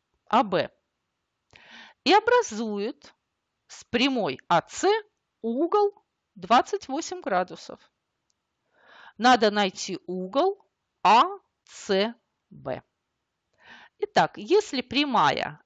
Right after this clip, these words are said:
Н параллельна прямой А Б,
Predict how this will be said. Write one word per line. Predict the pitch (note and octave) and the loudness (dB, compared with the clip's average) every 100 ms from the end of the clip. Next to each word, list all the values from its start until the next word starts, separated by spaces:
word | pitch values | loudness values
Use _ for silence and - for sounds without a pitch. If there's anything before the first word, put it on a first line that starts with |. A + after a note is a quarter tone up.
| - | 2
Н | A3 F3+ F#3+ - | 4 4 0 -2
параллельна | G#3+ A#3 C4+ C#4+ D4 E3 D3 | 2 2 2 2 0 -2 -6
прямой | - G#3+ B3+ C#4+ F3+ A#2+ - - | -8 -6 -4 -6 -8 -10 -10 0
А | G#3+ F#3+ C#3+ _ _ _ _ _ | 2 2 0 _ _ _ _ _
Б, | E3 C#3+ D#3 B2 D3 | -18 -6 -4 -4 -6